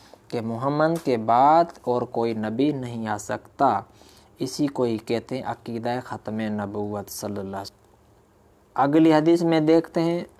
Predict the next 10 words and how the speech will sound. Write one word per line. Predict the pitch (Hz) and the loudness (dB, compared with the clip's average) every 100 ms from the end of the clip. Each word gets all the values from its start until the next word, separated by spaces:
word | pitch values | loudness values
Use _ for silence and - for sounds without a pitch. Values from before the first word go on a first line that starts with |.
| _ _ _ _ _ _ _ _ - _ - | _ _ _ _ _ _ _ _ -20 _ -2
हज़रत | 151 165 170 170 - | 4 6 4 2 0
अबू | 143 139 165 185 - | 0 2 4 4 4
अम्मारा | 147 156 156 147 135 143 156 151 _ _ _ _ _ _ - | 2 4 6 6 6 6 4 0 _ _ _ _ _ _ 0
रज़ी | 127 170 170 | 2 6 6
अल्लाह | 151 147 143 | 6 6 4
ताला | 139 131 127 | 4 4 6
अन्हु | 117 120 127 139 170 - - - - _ - | 4 2 0 -6 -10 -16 -20 -20 -20 _ -8
रिवायत | 117 131 135 139 | 2 4 4 2
करते | - 135 139 147 | 0 0 0 -4
हैं | 147 196 | -4 -6